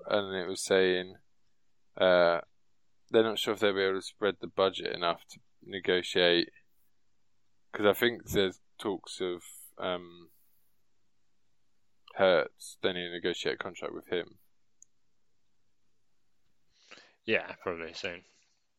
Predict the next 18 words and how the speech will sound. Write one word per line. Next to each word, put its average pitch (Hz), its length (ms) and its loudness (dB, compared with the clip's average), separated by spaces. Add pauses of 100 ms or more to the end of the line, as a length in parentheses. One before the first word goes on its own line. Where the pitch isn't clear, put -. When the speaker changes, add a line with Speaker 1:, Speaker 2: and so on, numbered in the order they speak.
(720)
Speaker 1:
So, 95 460 2
uh, 87 260 0 (1600)
yeah, 98 160 6
I 85 40 -10
think - 380 -10 (140)
there, 95 280 6 (180)
it 113 80 -4
was 107 100 -4
basically 101 540 -4
a 92 340 -16
matter 92 200 -2
of 87 120 -12
whether 92 220 -2
or 90 120 -10
not 87 140 -14
they 85 140 -2
could 92 160 -10
afford 87 480 -8